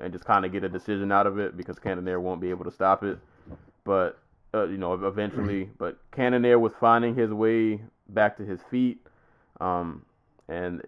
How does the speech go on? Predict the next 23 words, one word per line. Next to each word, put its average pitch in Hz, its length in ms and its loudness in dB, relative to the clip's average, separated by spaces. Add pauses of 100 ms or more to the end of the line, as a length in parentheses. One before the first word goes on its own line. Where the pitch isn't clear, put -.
(100)
th-, 107 140 -2
there 120 160 8
were 120 60 6
just 113 180 -4
points 151 240 6
of 107 100 -6
caution 123 460 8
because 101 260 0
when 107 140 0
they 107 80 0
did 120 320 4
throw, 107 480 2 (840)
you, 113 120 -2
you 110 180 -2
could 113 100 -4
definitely 113 300 2
tell 110 300 6
that 95 200 0
Cannonier 107 420 2
hit 107 280 0
harder. 113 480 4 (640)
Um, 85 460 -8 (1000)
and 90 580 -8